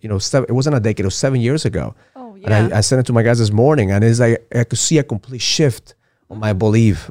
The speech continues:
Speaker 1: a com-,
Speaker 2: Mm-hmm.
Speaker 1: a s-, complete shift on the way that I even operate.
Speaker 2: Yeah.
Speaker 1: You know, seven years ago when I started the Next Level Experience, I was still uncertain. I was still trying to figure out. You could see that Raul that's trying to have a little bit more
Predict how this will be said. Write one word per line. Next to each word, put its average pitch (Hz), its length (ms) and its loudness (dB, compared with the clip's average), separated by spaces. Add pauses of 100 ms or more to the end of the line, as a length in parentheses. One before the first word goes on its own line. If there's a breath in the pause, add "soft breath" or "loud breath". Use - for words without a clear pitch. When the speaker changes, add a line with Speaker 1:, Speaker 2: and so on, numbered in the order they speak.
Speaker 1:
a 98 80 -6
com-, 107 140 -2
Speaker 2:
Mm-hmm. - 80 -6
Speaker 1:
a - 40 -4
s-, - 160 -6
complete 123 280 -2
shift 131 460 0
on 110 100 0
the 104 80 4
way 107 160 4
that 107 120 4
I 104 60 4
even 101 200 0
operate. 101 500 -2 (180 soft breath)
Speaker 2:
Yeah. - 180 -20
Speaker 1:
You - 80 -10
know, - 40 -4
seven 123 240 2
years 123 220 4
ago 107 120 2
when 101 120 2
I 95 80 4
started 107 260 2
the 101 80 0
Next 104 220 0
Level 101 120 2
Experience, 110 480 2
I 107 60 0
was 101 140 0
still 123 320 -2
uncertain. 117 500 -2
I - 60 -4
was - 100 -4
still 156 300 -4
trying 147 160 2
to 127 80 2
figure 127 260 -2
out. 135 140 0
You 107 80 0
could 117 100 -4
see - 160 -2
that 135 140 4
Raul 127 500 4 (220 loud breath)
that's 98 160 -4
trying 139 340 2
to 135 120 2
have 135 200 2
a 127 60 4
little 135 200 2
bit 131 140 4
more 131 400 4